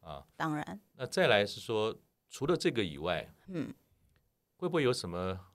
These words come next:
Speaker 1: 理想？有的人说啊，我，我可能要环岛，我可能要做什么？有，有没有说您自己本身也有一些想法说，其实我有些想要做，比如说有些人从小有遗憾，像我有些朋友哈，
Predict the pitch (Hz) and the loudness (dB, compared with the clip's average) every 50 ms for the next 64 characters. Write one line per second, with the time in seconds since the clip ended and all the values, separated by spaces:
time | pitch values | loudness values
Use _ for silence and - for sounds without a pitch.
0 | _ _ _ _ _ _ _ _ _ _ _ - 95 104 139 143 - - 90 73 | _ _ _ _ _ _ _ _ _ _ _ -12 -6 -4 -2 -2 0 0 0 -2
1 | 69 92 95 - _ - 95 95 104 120 120 - 131 123 - 123 120 110 107 104 | -2 -8 -16 -20 _ -6 -4 -2 0 0 0 0 0 0 2 2 4 4 4 4
2 | 104 98 - 101 110 110 - - 101 95 98 107 104 101 87 - - 92 90 107 | 4 2 0 0 -2 -2 -2 -4 -4 -2 0 2 2 2 2 2 0 -2 -2 0
3 | 98 - 90 69 60 - - _ _ _ _ _ _ _ _ 110 107 - - 98 | 0 0 2 2 0 -4 -10 _ _ _ _ _ _ _ _ -14 -10 -6 -4 -4
4 | 90 90 101 104 101 98 95 - 151 120 95 - - 73 58 62 69 - - - | -2 -2 0 0 0 0 0 2 2 2 2 0 -2 -8 -10 -12 -12 -12 -12 -8
5 | 98 98 - - - 104 101 120 151 147 123 - 135 127 123 127 127 - - 104 | -4 -4 -4 -4 -4 -6 -4 -2 -2 -2 -2 -2 0 0 0 0 -2 -4 -8 -8
6 | 110 123 120 - 127 117 101 98 92 92 104 - 117 143 143 107 92 110 110 110 | -8 -8 -8 -6 -6 -6 -4 -4 -4 -4 -4 -4 0 0 2 2 2 0 -2 -4
7 | - - 95 92 95 98 85 80 78 - 98 98 98 98 - _ _ _ _ _ | -4 -4 -4 -4 -2 -2 -4 -4 -4 -4 -2 -2 -2 -2 -4 _ _ _ _ _
8 | _ - - 117 - 123 104 101 120 113 85 - - 101 101 104 - - - _ | _ -12 -10 -8 -4 -2 0 0 2 0 0 -2 -2 -4 -4 -4 -4 -8 -14 _
9 | _ _ _ _ - - 87 76 76 87 87 90 - 101 90 80 - 104 101 98 | _ _ _ _ -14 -10 -8 -6 -4 -6 -6 -4 -4 -4 -4 -4 -4 -6 -2 4
10 | 120 120 117 120 120 - - - _ - 101 92 - 127 123 117 120 113 113 120 | 8 8 8 8 8 2 -8 -20 _ -10 -8 -4 2 6 6 6 6 4 2 2
11 | 117 113 98 87 80 78 85 95 107 107 90 80 - 123 107 95 - 107 107 - | 4 4 4 2 0 -2 -4 -4 -2 -2 -2 -2 0 0 2 2 2 0 -2 -4
12 | - 90 92 101 92 80 76 85 85 78 | -4 -4 -4 -2 -2 -2 -2 -4 -6 -6